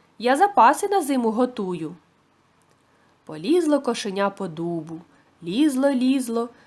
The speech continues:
на силу зібралося. Сунулося в дупло, а білка йому дає шишку. "На, — каже, — бери, їж".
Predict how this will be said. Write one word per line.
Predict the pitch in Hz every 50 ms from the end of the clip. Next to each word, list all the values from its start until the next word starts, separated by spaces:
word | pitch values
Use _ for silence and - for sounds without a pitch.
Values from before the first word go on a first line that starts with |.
| _ _
на | - 311 381
силу | 427 - 427 427 392 370
зібралося. | 285 262 254 208 208 190 180 170 160 160 160 160 - - - - - 196 - _ _ _ _ _ _ _ _ _
Сунулося | - - - 208 247 330 359 320 330 302 311 302 302 302 285
в | 277
дупло, | 247 220 269 262 262 233 226 240 247 247 247 247 - _ _ _ _
а | - 220 262
білка | 269 262 508 494 415 - 285
йому | 226 202 214 214 208 208
дає | 190 175 185 190 190 226 247
шишку. | - - - - 190 175 165 160 - - - - 151 156 185 _ _ _ _ _ _ _ _
"На, — | - 370 453 392 302
каже, — | - - 175 160 156 156 156 151 - - _ _ _ _ _
бери, | 254 359 453 480 427 320 214 175 - - _
їж". | - 277 392 453 392 294 175 - - - -